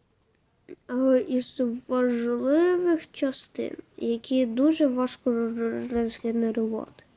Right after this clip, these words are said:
Так що, я так поняв, в мене для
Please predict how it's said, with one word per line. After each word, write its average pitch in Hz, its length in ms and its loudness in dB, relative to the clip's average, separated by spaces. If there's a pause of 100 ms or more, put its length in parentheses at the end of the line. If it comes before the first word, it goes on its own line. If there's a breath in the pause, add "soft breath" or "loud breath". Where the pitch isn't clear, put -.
(520 soft breath)
Так - 120 -20
що, 233 320 -2 (460)
я 262 200 -2
так 277 200 -6 (120)
поняв, 320 360 4
в 262 40 0
мене 247 400 -2 (140)
для 233 340 0